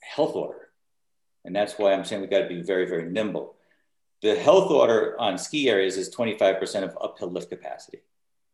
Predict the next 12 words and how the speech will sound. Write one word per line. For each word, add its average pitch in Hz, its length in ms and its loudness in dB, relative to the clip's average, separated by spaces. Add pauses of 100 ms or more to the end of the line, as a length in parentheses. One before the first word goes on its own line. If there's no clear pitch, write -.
(1000)
So 92 220 -4
when 95 120 -4
you 92 160 -8
think 107 200 -6
about 92 240 2
a - 20 -2
streamlined 95 480 -4
operation, 92 600 -2
yeah, 95 160 -2
we're 95 160 0
looking 104 340 -2
at, 92 360 -2